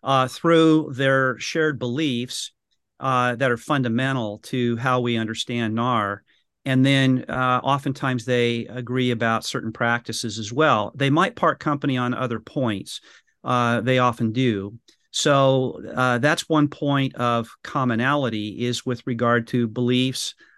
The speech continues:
about, uh, doctrine and practice and how the Bible should be interpreted.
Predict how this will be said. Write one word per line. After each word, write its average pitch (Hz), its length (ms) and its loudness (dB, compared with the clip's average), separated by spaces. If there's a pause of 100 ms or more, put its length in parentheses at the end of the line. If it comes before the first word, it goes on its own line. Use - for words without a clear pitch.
(120)
about, 113 640 2
uh, 110 120 0
doctrine 120 500 0
and 104 100 -4
practice 117 640 -4
and 104 100 -6
how 113 160 -2
the 107 80 -4
Bible 107 500 -2
should - 220 -4
be 110 140 0
interpreted. 104 600 -4